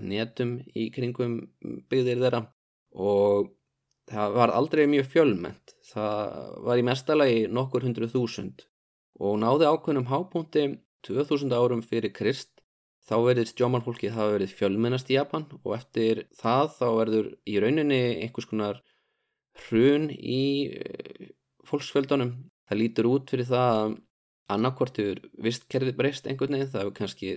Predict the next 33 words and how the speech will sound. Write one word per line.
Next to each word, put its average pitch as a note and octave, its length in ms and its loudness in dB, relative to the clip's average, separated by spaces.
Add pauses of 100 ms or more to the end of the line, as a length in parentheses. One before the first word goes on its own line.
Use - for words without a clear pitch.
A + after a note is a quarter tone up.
þeim G2+ 140 -4
hefur G2+ 140 -4
kannski G2 240 -8
fjölgað A#2+ 360 2
of - 120 -6
hratt C3 360 -2
og, F#2+ 300 -2 (140)
og F#2+ 400 -4
ofveiði B2+ 600 2
hefur A#2+ 200 0
leitt B2+ 160 -2
til A#2 120 -4
þess B2 320 0
að G2+ 160 -2 (120)
hungursneyð A#2+ 520 -2
hefur A2 200 0
brotist A2+ 320 -4
út B2 320 -4
og G2+ 240 -4 (360)
fólkið G#2+ 520 0
ekki G2+ 160 -2
haft G2+ 160 -4
nóg G2 160 -2
að G2 120 -4
borða B2 320 2
og G2 200 0
þess G#2+ 160 -10
vegna G#2 160 -6
hefur G2 280 -4
fækkað, C#3+ 480 -4 (480)
eða A#2+ 360 6
þá A#2 120 0
að G2 320 2